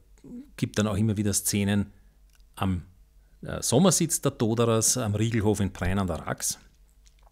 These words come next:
der bis vor wenigen Jahren auch noch in Familienbesitz war und, äh, wir haben ihn auch besucht und es gibt dort auch Doderas Zimmer,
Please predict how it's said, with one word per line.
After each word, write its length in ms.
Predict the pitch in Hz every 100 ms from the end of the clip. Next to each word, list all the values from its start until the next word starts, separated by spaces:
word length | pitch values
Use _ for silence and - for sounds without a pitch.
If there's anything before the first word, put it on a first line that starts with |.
| - -
der 80 | 95
bis 160 | 107
vor 160 | - 98
wenigen 300 | 95 123 107
Jahren 380 | 87 78 101 107 - - -
auch 140 | - 90
noch 180 | 101
in 80 | 110
Familienbesitz 1080 | - 98 101 110 104 - - 101 - - - - - - _ -
war 520 | 82 76 87 113 110
und, 280 | 107 - -
äh, 280 | 104 95 92 - - - -
wir 120 | 90
haben 100 | 107
ihn 60 | 92
auch 120 | -
besucht 600 | - - 117 151 - -
und 200 | 104 95
es 140 | -
gibt 220 | - -
dort 100 | 104
auch 260 | 90 101 - - - - _ - - -
Doderas 480 | 92 113 110 92 -
Zimmer, 480 | 107 113 113 117